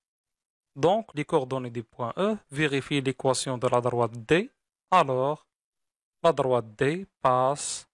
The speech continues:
par E milieu du segment A B. D'où l'équation réduite de la droite D,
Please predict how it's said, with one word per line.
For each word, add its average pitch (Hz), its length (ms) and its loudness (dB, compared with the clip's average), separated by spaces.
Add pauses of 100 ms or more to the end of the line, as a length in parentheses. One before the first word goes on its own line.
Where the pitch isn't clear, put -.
(140)
par 131 300 0
E 147 240 -2
milieu 131 520 -2
du 127 200 -8
segment 120 480 -6
A 160 140 2
B. 127 140 -10 (1700)
D'où 185 380 2 (220)
l'équation 160 580 0
réduite 131 400 -4
de 131 80 2
la 127 160 4
droite 120 340 -2
D, 151 400 0